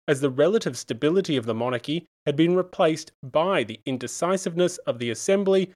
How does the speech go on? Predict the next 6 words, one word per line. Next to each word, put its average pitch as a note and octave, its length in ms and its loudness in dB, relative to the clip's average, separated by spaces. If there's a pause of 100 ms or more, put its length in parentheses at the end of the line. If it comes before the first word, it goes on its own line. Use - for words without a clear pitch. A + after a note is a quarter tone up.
(180)
and E3 140 0
later C3 400 0
the A#2+ 100 -6
Directorate. A2+ 720 -6 (480)
As D3 180 2
such, F3+ 400 -2